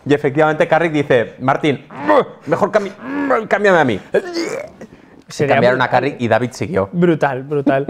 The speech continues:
Speaker 1: <laughs>
Speaker 2: Em, ¿sabes a qué me recuerda esto? A, en The Last Dance, lo que cuenta también este Michael Jordan sobre, creo que era el, en el mítico The Flu Game,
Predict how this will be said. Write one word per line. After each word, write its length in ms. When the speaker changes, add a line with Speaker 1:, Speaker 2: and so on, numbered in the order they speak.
Speaker 1:
<laughs> 80
Speaker 2:
Em, 480
¿sabes 220
a 40
qué 80
me 100
recuerda 380
esto? 380
A, 760
en 300
The 80
Last 260
Dance, 300
lo 100
que 100
cuenta 300
también 420
este 480
Michael 580
Jordan 340
sobre, 340
creo 160
que 80
era 240
el, 600
en 420
el 80
mítico 480
The 80
Flu 240
Game, 320